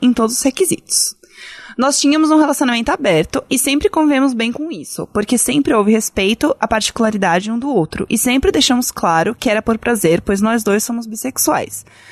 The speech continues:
Sendo assim, não poderíamos nos envolver sentimentalmente com outros, outros com a Robinha, né? Porém, certa vez ele ficou com uma menina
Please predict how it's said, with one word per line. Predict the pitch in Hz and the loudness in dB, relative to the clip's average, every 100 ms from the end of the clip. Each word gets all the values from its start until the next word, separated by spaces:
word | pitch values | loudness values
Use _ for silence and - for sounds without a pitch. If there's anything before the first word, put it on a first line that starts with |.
| - | -8
Sendo | - 220 | -2 0
assim, | 233 - 214 | 0 0 0
não | 226 | 0
poderíamos | 240 233 220 208 | 0 -2 -4 -6
nos | 226 226 | -12 -12
envolver | 226 240 214 214 | -8 -8 -8 -12
sentimentalmente | 226 226 247 240 247 226 208 - | -20 -20 -20 -20 -20 -16 -14 -6
com | 302 | -2
outros, | 285 156 - - - - - | 0 -2 -4 -18 -14 -6 0
outros | 180 180 208 - | 2 0 -6 -10
com | - 214 | -2 2
a | 202 | 2
Robinha, | 208 190 170 117 - | 2 -2 -2 -2 -2
né? | 240 - - - - - - - | -4 -6 -20 -20 -20 -20 -20 -8
Porém, | - 269 269 339 | -2 0 2 2
certa | 349 254 285 | 0 0 0
vez | 254 233 269 | 2 2 2
ele | 269 269 | 0 -2
ficou | - | 0
com | 196 233 | 0 2
uma | 233 | 2
menina | 294 226 196 269 | 4 4 2 0